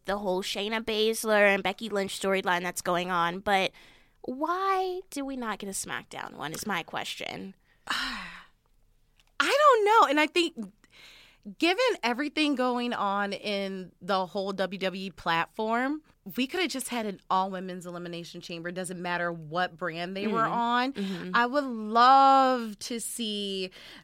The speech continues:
Speaker 2: Bianca Belair get her hands on Charlotte
Speaker 1: Mm-hmm.
Speaker 2: or, um, teaming up with Naomi to get their hands on, you know,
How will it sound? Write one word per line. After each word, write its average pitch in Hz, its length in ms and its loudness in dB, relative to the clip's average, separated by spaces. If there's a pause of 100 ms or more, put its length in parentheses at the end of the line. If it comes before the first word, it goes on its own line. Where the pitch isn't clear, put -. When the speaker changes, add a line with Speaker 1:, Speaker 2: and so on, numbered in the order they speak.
(100)
Speaker 2:
Bianca 220 380 0
Belair 196 720 2
get 196 180 -2
her 208 120 4
hands 202 500 -2
on 185 360 -2
Charlotte 180 920 0
Speaker 1:
Mm-hmm. 202 280 -4
Speaker 2:
or, 185 640 4
um, 180 360 4
teaming 214 480 -4
up 185 240 -2
with 180 580 -2
Naomi 185 680 -4
to 185 80 -6
get 175 280 -4
their 185 220 -2
hands 175 680 -6
on, 160 680 -4
you 202 100 -6
know, 151 220 -8